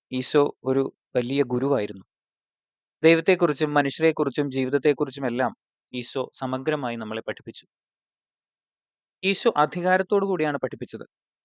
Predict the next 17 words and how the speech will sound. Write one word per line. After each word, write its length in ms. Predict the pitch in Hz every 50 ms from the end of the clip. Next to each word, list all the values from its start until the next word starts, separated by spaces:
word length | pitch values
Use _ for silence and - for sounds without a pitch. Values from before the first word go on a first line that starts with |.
| _
മത്തായിയുടെ 440 | - 143 - - 147 143 143 139 156
സുവിശേഷം 500 | 139 - 135 123 - 147 127 120 - 131 127
ഏഴാം 240 | 120 117 120 131 131
അധ്യായം 420 | 120 110 - - 120 110 110 113 117 -
ഇരുപത്തിയെട്ടാം 560 | 117 120 113 113 - 123 113 - - 110 110
വാക്യം. 280 | 101 92 82 - - _ _ _ _ _ _ _ _ _ _ _ _ _ _ _ _ _ _ _ _ _ _ _ _ _ _ _ _ _ _ _
ലോകത്തുണ്ടായിരുന്ന 640 | 165 175 185 185 214 196 226 208 202 196 190 180 190
മറ്റുള്ളവരെല്ലാവരും 960 | 190 185 170 165 - 196 180 175 175 175 175 156 143 143 151 147 147 156 156 165 - - -
തങ്ങൾക്ക് 360 | 151 147 151 156 170 165 - 185
വെളിപ്പെടുത്തി 640 | 170 165 147 151 - _ 175 160 165 175 - _ 185
ത-, 220 | 175 - - 151 - -
കിട്ടിയത് 420 | 143 - _ 170 175 170 165 165 160 - - _ _ _ _ _ -
പഠിപ്പിച്ചപ്പോൾ 580 | 143 120 - 147 - 143 151 147 - 127 113 98 - _ _ _ _ _ _ _ _ _ _ _
ഈശോ 320 | 139 147 143 - - 170 170 - - _ _ _
തന്നെക്കുറിച്ച് 600 | - 135 131 135 147 156 147 - 185 170 - 202
തന്നെയാണ് 340 | 180 185 175 170 170 170 170
പഠിപ്പിച്ചത്. 440 | 143 120 127 113 110 - 104 98